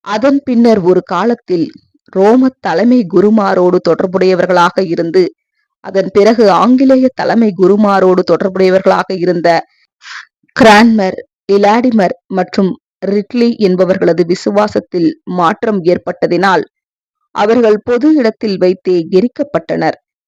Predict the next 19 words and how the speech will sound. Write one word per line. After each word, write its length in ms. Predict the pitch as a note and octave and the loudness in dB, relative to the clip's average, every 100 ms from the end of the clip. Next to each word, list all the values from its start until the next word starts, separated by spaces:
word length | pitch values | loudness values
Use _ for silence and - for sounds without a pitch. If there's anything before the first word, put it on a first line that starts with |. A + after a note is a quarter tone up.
| _ _ _ | _ _ _
இன்றைய 500 | - G#3 G3 G#3+ G#3+ | -14 -8 -2 0 2
வெளிச்சத்தில், 640 | G3 G3+ A#3+ A#3+ - G3 F3 - _ _ _ | 2 0 2 -2 0 -4 -2 -6 _ _ _
இந்த 260 | F#3 F#3+ F#3 | -12 -6 -4
இரண்டு 440 | F3 G3 B3 B3 | 0 0 2 0
குருமார் 480 | F#3+ F#3 G#3+ A3+ G#3+ | 0 2 2 2 2
வர்க்கத்திற்கும் 760 | F3+ E3+ - - F3 - F3+ E3+ | 0 -2 -2 -4 -6 -6 -4 0
இடையே 460 | F#3 G3 F3+ - - _ _ _ - | 0 2 0 -2 -8 _ _ _ -6
குறைவான 540 | A#3 C4+ C4+ C#4 D4 | 0 0 2 2 2
வித்தியாசத்தையே 880 | G#3 - - G3+ - - G3 F3+ F3+ - | 0 -2 -2 -2 -2 -4 -4 -2 -2 -2
காண்கின்றோம். 640 | D3+ F3+ E3 D#3+ - D3 - _ _ _ _ _ | -6 -4 -4 -2 -2 -2 -6 _ _ _ _ _
சமாதானம் 640 | G3 G#3 C#4+ C#4 B3+ G#3 G3+ | -4 0 2 2 0 -2 -4
பண்ணுகிறவர்கள் 720 | E3+ F3+ A#3+ A#3 F#3+ F3 E3+ | -4 -2 0 2 2 0 0
பாக்கியவான்கள், 800 | D#3+ E3 - A3 F#3 E3 E3 D#3+ - _ _ _ - | 0 -2 -2 -2 0 -2 0 -2 -4 _ _ _ -10
அவர்கள் 500 | A3+ A#3 B3+ G#3 F3 D#3+ | -4 0 2 0 -4 0
தேவனுடைய 560 | F3+ A#3+ C4 A#3 G#3+ F#3+ | 2 4 2 2 0 -2
புத்திரர் 440 | - - A3+ A#3 | -4 -6 -4 -2
எனப்படுவார்கள் 920 | A#3 F3+ E3 - F#3 F3+ F3+ - F#3+ | -2 -2 -4 -4 -2 0 0 0 -2
என்று 300 | E3+ E3+ F3 E3+ | 0 -4 -2 -2
அறிவுறுத்திய 720 | - G3 G#3 G3 F3+ F3 E3 | -2 0 0 -2 -4 -2 0